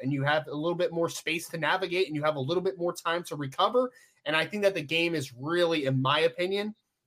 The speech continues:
I think it's gonna really slow down for Jaret Patterson because it's just, the process is a lot easier, I think, from a guard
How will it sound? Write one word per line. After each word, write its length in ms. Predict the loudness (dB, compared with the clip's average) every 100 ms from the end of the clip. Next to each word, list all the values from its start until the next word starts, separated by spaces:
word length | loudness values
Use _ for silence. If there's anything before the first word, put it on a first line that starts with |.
| -4
I 100 | 0
think 140 | 2 0
it's 100 | -2
gonna 180 | -2
really 400 | -2 2 2 2
slow 380 | 0 -2 0 0
down 300 | 0 2 0
for 100 | -2
Jaret 300 | -2 0 0
Patterson 460 | -2 -2 -2 -4 -10
because 280 | -10 -14 -12
it's 100 | -6
just, 260 | -6 -6 _ _ _ -6
the 100 | -4
process 720 | 2 2 2 0 -4 -6 -8
is 100 | -8 -4
a 40 |
lot 340 | 0 2 0 _ _ _ _ _ _ _ _ _ -8
easier, 600 | -4 -4 -4 -8 -12 -14 _ -6
I 120 | -4
think, 340 | -2 -4 -6 0
from 200 | 0 2
a 360 | 0 0 -6 _ _ _ _
guard 440 | 4 6 6 0